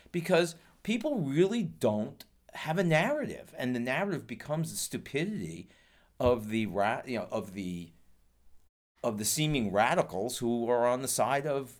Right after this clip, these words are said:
taking away our way of life. You know, I mean, look at the advertisements here.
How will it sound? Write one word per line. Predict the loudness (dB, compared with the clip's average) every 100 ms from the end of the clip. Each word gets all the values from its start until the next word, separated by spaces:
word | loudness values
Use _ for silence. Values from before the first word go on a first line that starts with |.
| _ _ 2
taking | 4 6 4
away | 6 8
our | 8 8
way | 6 2
of | 0 -2
life. | -4 -4 -6 -12 -8
You | -4
know, | -4 -8 -14 -2
I |
mean, | 0 2
look | 0
at | 2
the | 4
advertisements | 4 2 -2 0 0 -2 -8 -10
here. | -12 -20